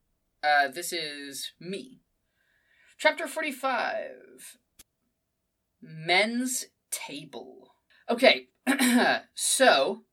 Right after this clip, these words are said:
we open directly after the close of last chapter. Roberto pointing a gun at Ava. Uh, she, uh, tells him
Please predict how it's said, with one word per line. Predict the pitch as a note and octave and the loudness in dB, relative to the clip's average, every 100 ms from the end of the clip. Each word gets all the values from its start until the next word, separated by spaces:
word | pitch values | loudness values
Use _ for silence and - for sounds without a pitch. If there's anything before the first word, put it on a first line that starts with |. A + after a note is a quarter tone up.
| _ _ _ _ _ _ - | _ _ _ _ _ _ -14
we | D3+ D3+ C#3+ C#3 C3+ C3 B2 B2 A2+ - - | -8 -4 -4 -4 -6 -6 -8 -12 -16 -8 0
open | G3 F#3 E3 | 2 0 -4
directly | E3 F3+ F3 - F3 F#3+ A#3+ - - | -4 0 0 -2 -10 -8 -8 -14 -4
after | C3+ D#3 - | 0 0 -4
the | D3+ | -10
close | - E3+ D#3+ | -2 -2 -2
of | |
last | D#3 F3 F#3 | 2 4 4
chapter. | G3+ F3+ - B3 C4 _ _ _ _ _ _ | 2 2 0 -6 -8 _ _ _ _ _ _
Roberto | C3 C#3+ D#3 F3+ | -10 -6 -4 -6
pointing | E3+ D#3 D#3 | -4 -6 -6
a | C#3 C3 B2+ B2+ | -8 -8 -8 0
gun | F3 | 2
at | D3+ C#3 | 2 0
Ava. | E3 F3+ A#3+ B3+ _ _ _ _ _ _ _ _ _ _ - | 0 2 0 -2 _ _ _ _ _ _ _ _ _ _ 0
Uh, | D3+ B2+ B2 | 2 4 2
she, | - - D#3 C#3+ C#3 B2+ | -2 -8 -10 -8 -6 -6
uh, | - C#3 | -8 -12
tells | - G#3+ A3 G#3+ | -2 0 0 0
him | B3 C4+ | -2 -4